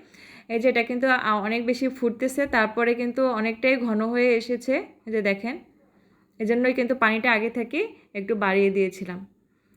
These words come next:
এই যে রান্নার এখন একদম শেষ পর্যায়ে এসে দেখাচ্ছি আপনাদেরকে আমি এর ঘনত্বটা, এই যে এরকম রাখবো। এই যে দেখেন, এটা কিন্তু খুব বেশি ঘন করে ফেলবেন না,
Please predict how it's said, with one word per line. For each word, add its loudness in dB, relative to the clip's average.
এই -2
যে 6
রান্নার 4
এখন 2
একদম 0
শেষ 4
পর্যায়ে 2
এসে 0
দেখাচ্ছি -2
আপনাদেরকে -2
আমি 2
এর 2
ঘনত্বটা, -2
এই -2
যে 6
এরকম 0
রাখবো। 2
এই 0
যে 0
দেখেন, -4
এটা 4
কিন্তু 0
খুব 0
বেশি 4
ঘন 0
করে 2
ফেলবেন 0
না, 0